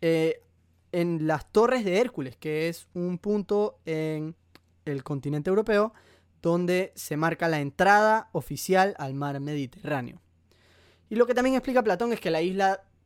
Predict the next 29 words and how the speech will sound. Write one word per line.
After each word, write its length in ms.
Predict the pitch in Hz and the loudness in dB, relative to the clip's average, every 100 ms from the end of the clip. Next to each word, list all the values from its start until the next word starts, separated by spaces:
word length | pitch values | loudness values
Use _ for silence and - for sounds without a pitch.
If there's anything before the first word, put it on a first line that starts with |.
| _ _ - | _ _ -6
esta 280 | 160 175 | -4 -2
isla 260 | 175 165 165 | -2 -2 -4
que 340 | 160 131 - - _ _ | -6 -10 -10 -18 _ _
es 320 | 139 131 - | -6 -6 -6
la 240 | 139 139 | -6 -4
Atlántida, 600 | 151 226 262 202 160 165 | -2 0 0 0 0 2
era 120 | 160 156 | 0 -2
una 160 | 151 | -6
isla 200 | 151 160 | -6 -6
perfecta, 600 | 156 131 254 247 240 247 _ _ | -8 -2 -2 0 -2 -6 _ _
que 240 | - 165 - - | -8 -8 -8 -16
estaba 300 | - 151 143 | -10 -8 -6
llena 340 | 135 226 254 | 2 4 4
de 80 | 226 | 2
recursos 400 | 170 196 196 202 | 0 -4 -6 -4
buenísimos 560 | 175 202 220 233 262 - - - _ | -2 -2 -2 -4 -6 -14 -20 -20 _
y 160 | - 277 | -6 -2
tenía 260 | 247 233 240 | 0 2 2
básicamente 480 | 240 233 180 175 | 2 0 0 -2
todo 220 | 185 196 196 | 0 2 2
lo 80 | |
que 80 | 160 | 0
necesitaba 420 | 151 127 127 156 | -4 -6 -2 -2
tener 380 | 156 185 170 165 - _ _ | 0 0 0 -4 -10 _ _
para 480 | - 160 160 156 - _ _ _ _ _ _ _ | 0 2 4 2 -2 _ _ _ _ _ _ _
tener 260 | - 170 170 | -2 0 2
una 300 | 175 175 175 | 2 0 -2
civilización 680 | - 175 160 143 139 - 147 | -4 -4 -2 -4 -6 -6 -6
próspera. 600 | 139 - - - 135 - | 2 6 6 4 -8 -16